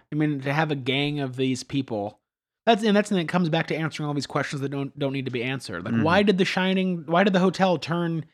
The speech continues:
Speaker 1: on, you know, turn Jack crazy.
Speaker 2: Right.
Speaker 1: Not important.
Speaker 2: Right.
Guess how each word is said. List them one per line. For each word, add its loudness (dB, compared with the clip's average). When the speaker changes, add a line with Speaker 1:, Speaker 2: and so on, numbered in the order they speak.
Speaker 1:
on, 2
you 0
know, -2
turn -2
Jack -2
crazy. -4
Speaker 2:
Right. -4
Speaker 1:
Not 6
important. -4
Speaker 2:
Right. -6